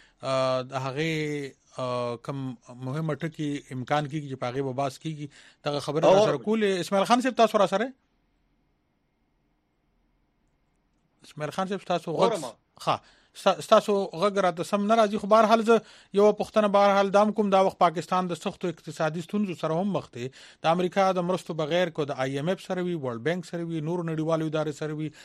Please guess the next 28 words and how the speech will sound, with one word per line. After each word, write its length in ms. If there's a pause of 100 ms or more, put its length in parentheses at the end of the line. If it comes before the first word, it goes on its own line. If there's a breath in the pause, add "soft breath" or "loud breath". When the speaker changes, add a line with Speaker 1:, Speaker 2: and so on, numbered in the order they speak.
(120)
Speaker 1:
او 100
یا 180
چې 120
کوم 220
دی، 220 (320 soft breath)
آ، 500
د 100 (360)
اف 180
ای 100
ټی 180
اف، 200 (140)
آ، 300
چې 140
کومه 340
مسله 400
ده، 180 (360 loud breath)
د 60
هغې 300
بغیر 380
د، 280
که 220
امریکا 360
مرستې 320
ونه 300
کړي، 220
نو، 200 (360 soft breath)
آ، 920 (120)
پاکستان، 540